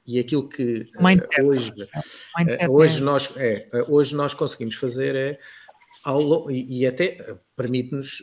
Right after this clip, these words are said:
Speaker 1: eh, eh, conciliar melhor aquilo que muito se falava antes, que era, obviamente, muito mais difícil,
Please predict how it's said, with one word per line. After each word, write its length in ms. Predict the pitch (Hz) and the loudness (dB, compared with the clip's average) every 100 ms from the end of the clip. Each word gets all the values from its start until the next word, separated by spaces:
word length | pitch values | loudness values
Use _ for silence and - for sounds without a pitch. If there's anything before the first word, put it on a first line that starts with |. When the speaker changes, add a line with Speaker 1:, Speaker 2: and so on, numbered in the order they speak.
| - | -12
Speaker 1:
eh, 480 | 117 117 113 113 120 | -10 -8 -8 -8 -10
eh, 300 | 120 113 104 - | -10 -10 -10 -6
conciliar 680 | 156 135 - 127 123 120 123 | -4 -4 -6 -4 -2 0 -2
melhor 320 | 117 120 135 | 0 0 0
aquilo 260 | - 127 120 | -4 -6 -8
que 120 | 113 | -6
muito 240 | 120 117 | -6 -8
se 100 | - | -12
falava 460 | - 92 104 104 90 | -10 -6 -6 -6 -8
antes, 400 | 101 131 127 - | -6 -8 -8 -10
que 160 | - | -6
era, 260 | 85 85 - - | -4 -4 -6 -8
obviamente, 500 | 113 107 107 107 - | -8 -6 -6 -6 -6
muito 200 | 123 117 | -8 -6
mais 200 | 101 95 | -8 -8
difícil, 520 | 117 - 135 - 165 | -10 -8 -10 -8 -12